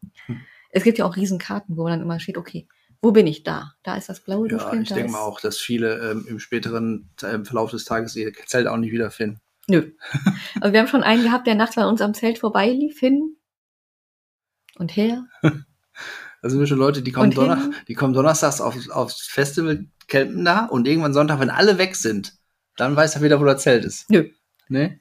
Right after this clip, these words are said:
Speaker 2: Aber
Speaker 1: Ist
Speaker 2: wir
Speaker 1: er
Speaker 2: haben den
Speaker 1: nicht?
Speaker 2: bestimmt zehn Minuten hin und her laufen sehen und der sagte, wo, wir haben ihn gefragt, "Wo wohnst du denn?"
Speaker 1: Ja.
Speaker 2: Also, "Wo, was suchst du?" "Mein Zelt."
Speaker 1: Ja.
Speaker 2: "Wo wohnst denn du?" "Im blauen Zelt." "Wo ist denn das?" "Neben dem
Speaker 1: <laughs>
Speaker 2: grünen."
Speaker 1: Okay.
Speaker 2: Okay, geht's ein bisschen genauer, so mit Buchstaben oder so?
Speaker 1: Ja.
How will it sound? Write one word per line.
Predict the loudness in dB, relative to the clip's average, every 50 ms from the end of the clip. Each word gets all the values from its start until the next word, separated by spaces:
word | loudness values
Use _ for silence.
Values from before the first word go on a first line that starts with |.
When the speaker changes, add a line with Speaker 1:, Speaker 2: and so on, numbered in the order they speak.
| _ 2
Speaker 2:
Aber | 4 6
Speaker 1:
Ist | 6
Speaker 2:
wir | 6
Speaker 1:
er |
Speaker 2:
haben | 6
den | 6 6 4
Speaker 1:
nicht? |
Speaker 2:
bestimmt | 4 2 2 0 0 0
zehn | 2 4 6
Minuten | 6 6 4 4 2 2
hin | 2 4
und | 2 2 2 2
her | 2 2
laufen | 2 2 2 2 2 2
sehen | 2 2 2 2
und | 2 2
der | 2 2 2
sagte, | 0 0 -2 -2
wo, | 0 -2 -4 -4 -4
wir | -2 0
haben | 0 0 -2 -4
ihn | -4 -6 -4 -4
gefragt, | -6 -6 -6 -4 0 2
"Wo | 2 2
wohnst | 4 4 2 2 0 -4
du | -6
denn?" | -6 -6 -8 -4 -2
Speaker 1:
Ja. | 2
Speaker 2:
Also, | 2 4 2 2 0
"Wo, | 0 -2
was | -2 0 0
suchst | 0 0 0
du?" | -2 -2
"Mein | 0 0 0 0
Zelt." | 0 -2 -4 -4 -4 _ _ _ _ _
Speaker 1:
Ja. | -2 0 0 0 0 -4 _ -2
Speaker 2:
"Wo | -2 0 4
wohnst | 4 4 4 4 0
denn | -4 -4
du?" | -6 -6 -4
"Im | -2 -2 2
blauen | 4 4 4 4 4 2
Zelt." | -2 -4 -8 -8 -6 -4
"Wo | -2
ist | -2 -2 -2 -2
denn | -6
das?" | -6 -2 2
"Neben | 4 6 6 6 6
dem | 6 8
Speaker 1:
<laughs> | 6 6
Speaker 2:
grünen." | 6 8 6 6 6 2 -2 -6 -18 -18 -14 -14 -12 -12 -10 -6 -4
Speaker 1:
Okay. | -2 0 0 0 0 0 -4 -10 -12 -4 -2
Speaker 2:
Okay, | 0 4 4 6
geht's | 6 6 4 4 2
ein | 0
bisschen | 0 2 2 2
genauer, | 4 6 8 8 8 8
so | 8 6
mit | 4 6 6
Buchstaben | 6 6 6 4 2 4 4 6 6 6
oder | 6 6 6 6 6
so? | 4 4 4
Speaker 1:
Ja. | 2 0 0